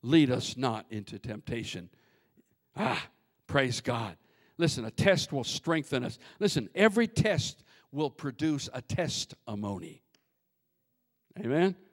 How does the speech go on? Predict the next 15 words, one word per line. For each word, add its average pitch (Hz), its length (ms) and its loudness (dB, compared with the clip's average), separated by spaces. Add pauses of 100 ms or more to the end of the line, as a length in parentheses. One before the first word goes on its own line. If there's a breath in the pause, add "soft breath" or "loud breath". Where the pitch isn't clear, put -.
(320)
James 131 320 -2
one, 147 240 -2
two, 165 240 0
and 151 100 0
three 180 360 0 (320 soft breath)
talks 156 260 0
about 160 300 2
this. 196 340 0 (460 soft breath)
"My 160 160 8
brethren, 196 500 6
count 196 400 2
it 147 80 2
all 170 500 6
joy." 160 800 8 (800)
Joy! 294 600 12